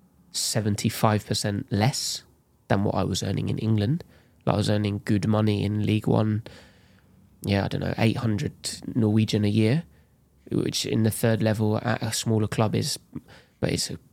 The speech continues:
good salary. And I think I got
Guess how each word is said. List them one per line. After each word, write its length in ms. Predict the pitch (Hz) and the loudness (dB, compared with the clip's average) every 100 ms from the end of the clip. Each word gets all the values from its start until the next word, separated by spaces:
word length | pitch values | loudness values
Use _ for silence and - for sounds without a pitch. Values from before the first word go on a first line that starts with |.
| - 117 | -4 0
good 180 | 104 | 0
salary. 500 | - 104 104 92 160 - - _ _ _ _ _ - | 0 -4 -2 0 -2 -4 -20 _ _ _ _ _ -2
And 100 | 104 | -2
I 60 | |
think 320 | 104 104 104 117 | -2 -4 0 2
I 140 | 104 | 2
got 300 | - 104 | 2 -2